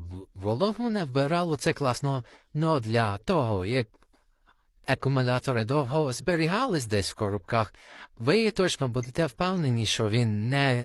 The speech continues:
накосячений приїхав, туди волога нікуди не попала, нічого з ним не сталося.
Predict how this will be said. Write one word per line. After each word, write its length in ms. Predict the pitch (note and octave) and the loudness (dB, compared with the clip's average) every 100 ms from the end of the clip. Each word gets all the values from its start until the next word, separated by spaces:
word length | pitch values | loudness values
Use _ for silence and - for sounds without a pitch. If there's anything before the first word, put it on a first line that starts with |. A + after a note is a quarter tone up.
| - | -2
накосячений 840 | C#3+ C#3 B2+ - B2+ - A#2+ G#2+ | -4 0 -2 2 0 2 0 -2
приїхав, 640 | - A#2+ A#2+ G3+ G#3 A2+ F#2+ | 0 0 0 -2 -2 -4 -4
туди 260 | A2+ B2+ | -4 -2
волога 480 | A2+ G#2 C3+ B2+ A#2+ | 0 -2 -2 0 0
нікуди 400 | G2+ - C3 A2+ | -2 -4 -2 0
не 140 | G#2+ A2 | 0 -4
попала, 480 | - - G3+ D#3 | -4 0 0 2
нічого 380 | G2 G2 - E3 | 0 -2 0 0
з 80 | B2+ | 2
ним 200 | A#2 G2+ | 0 0
не 100 | G#2+ | -2
сталося. 600 | - G#2+ F2+ F2+ - | -2 -4 -4 -6 -10